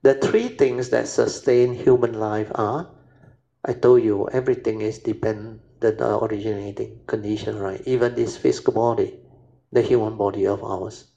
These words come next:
the human mind. The so-called five aggregate of form and mind, the living being, and the thought process.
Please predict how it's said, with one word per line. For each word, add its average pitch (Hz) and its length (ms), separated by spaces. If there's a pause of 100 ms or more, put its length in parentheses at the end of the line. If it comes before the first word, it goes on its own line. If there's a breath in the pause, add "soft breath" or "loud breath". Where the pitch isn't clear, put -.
(160)
the 113 100
human 104 380
mind. 92 260 (1700 soft breath)
The - 120
so-called 110 880 (220)
five 107 280
aggregate 107 500
of 101 180
form 104 240
and 98 120
mind, 98 200 (260)
the 110 100
living 95 380
being, 92 220 (1040)
and 98 180
the 95 100
thought - 300
process. - 520